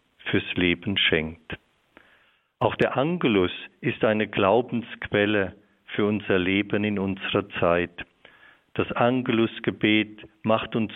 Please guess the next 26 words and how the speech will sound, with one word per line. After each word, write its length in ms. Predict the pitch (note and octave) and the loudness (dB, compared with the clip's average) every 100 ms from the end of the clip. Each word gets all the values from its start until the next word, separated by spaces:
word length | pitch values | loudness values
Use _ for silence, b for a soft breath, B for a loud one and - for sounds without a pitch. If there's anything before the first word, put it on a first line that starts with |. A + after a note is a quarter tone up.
| A2 | 0
morgens, 560 | G#2+ B2 B2 A#2+ G#2 - | 4 4 2 -2 -6 -2
mittags, 600 | A2 A#2 - G2+ F#2 - | -2 0 2 0 0 -4
abends 520 | A2 G2+ G#2 A2+ G2+ - | 2 4 2 -2 -8 -4
bewusst, 500 | F#2+ F#2+ A2 - - - B B - | -2 2 0 0 -12 -16 B B -2
dass 160 | G#2 - - | -2 -2 0
Gott 380 | B2+ B2+ - - _ | 0 0 -6 -20 _
unter 380 | - D#3 D#3 G#2 F2+ | -2 -2 0 0 2
uns 260 | E2+ - | -2 -6
ist 340 | - F2+ - - | -2 -2 -4 -2
und 200 | A2+ - | -2 2
für 260 | C#3 C3+ | 2 4
uns 160 | B2+ A#2+ - | 2 -2 0
da 260 | A#2 A2+ B2+ | 4 4 4
ist. 220 | G2 E2+ - - - _ b b _ | 0 -4 -10 -20 -20 _ b b _
Das 160 | - A2 | -4 0
schenkt 400 | - C3 B2+ G#2+ | 0 0 0 -4
uns 180 | F2+ - | -4 -2
Vertrauen 640 | G2+ F#2+ - F#2 G#2+ G#2 F#2+ | -2 0 2 4 4 2 -2
und 180 | F2+ | -4
fordert 460 | - F#2 F#2+ G2+ F#2 | -2 0 2 0 -2
uns 260 | F#2 E2 - | -4 -4 -6
auf, 380 | G#2 F#2 G2 - - B B B B - | 2 2 2 -2 -14 B B B B -4
mit 180 | - - | -4 2
Gott 260 | A#2+ A#2+ - | 0 0 0
zu 100 | A#2+ | 2
leben 800 | G2+ A2 B2 C3 B2+ C3 B2+ | 4 2 0 -2 -4 -4 -8